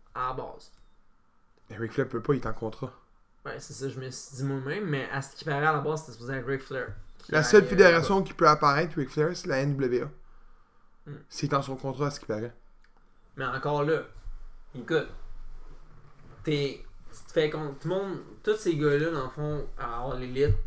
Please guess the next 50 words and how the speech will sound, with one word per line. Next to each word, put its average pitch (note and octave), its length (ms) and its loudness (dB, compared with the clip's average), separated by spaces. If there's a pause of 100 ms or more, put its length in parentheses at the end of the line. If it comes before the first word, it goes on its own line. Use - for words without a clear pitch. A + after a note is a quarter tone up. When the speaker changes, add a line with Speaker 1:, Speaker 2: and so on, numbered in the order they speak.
(380)
Speaker 1:
aujourd'hui, C#3 440 -2
sont C#3 200 -4
rendus B2+ 240 -6
probablement B2+ 340 -4
à C3 60 -4
sa B2 160 -8
blacklist A#2+ 600 -10
de B2 140 -12
la B2 140 -8
W A2+ 100 -6 (100)
W G#2 140 -12
E. G2+ 40 -20 (680)
Speaker 2:
Non. D3 140 8
Speaker 1:
Probablement. C3 400 2
Non, D3 140 0
mais C#3+ 160 0
moi, D#3 120 0
je D3+ 80 -4
parle D#3+ 180 0
de, C#3+ 40 -2
mettons, C#3 240 -4
Cody, C#3 540 0
Kenny, C3 420 -8
puis A#2 380 -12
Young B2+ 320 -8
Bucks, C3 260 -4
puis D#3 100 4
Speaker 2:
Non. D3+ 280 8 (160)
Speaker 1:
Adam B2+ 460 -4
Page. B2 300 -10 (840)
Speaker 2:
Je - 120 -8
pense D#3 380 8
pas, C#3+ 200 4
non. A#2 240 -4 (560)
Le B2+ 80 4
même E3+ 80 6
matin, F3+ 260 6
contrat E3+ 320 4
de C#3+ 300 8
Kenny D3 200 0
Omega. C3 300 2
Ben, G2 140 -10
ça - 140 -12
arrivera G2+ 200 -8
pas, D3 140 -4
là, E3+ 100 -4
c'est - 80 -12
pas F2+ 100 -6
là, A#2 120 0
là. E3+ 60 -6